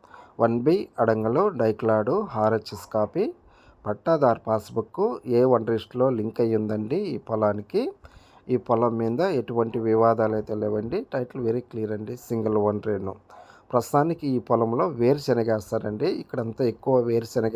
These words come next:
వేస్తారు. రెండు క్రాప్‌లు వేస్తారండి. సంవత్సరమునకు మనం లీజుకి ఇచ్చినా కానీ ఎకరాకి ముప్పై వేలు ఇస్తారంట.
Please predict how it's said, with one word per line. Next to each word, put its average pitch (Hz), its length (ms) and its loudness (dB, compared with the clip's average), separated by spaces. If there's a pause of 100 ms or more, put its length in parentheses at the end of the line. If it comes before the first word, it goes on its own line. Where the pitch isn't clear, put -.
వేస్తారు. 107 460 -2 (640)
రెండు 120 180 0
క్రాప్‌లు 120 480 4
వేస్తారండి. 110 520 -4 (200)
సంవత్సరమునకు 127 720 -2
మనం 127 260 0 (100)
లీజుకి 123 380 -4
ఇచ్చినా 120 260 -6 (100)
కానీ 123 240 -2 (220)
ఎకరాకి 127 540 0 (580)
ముప్పై 117 280 0
వేలు 123 260 6
ఇస్తారంట. 110 480 0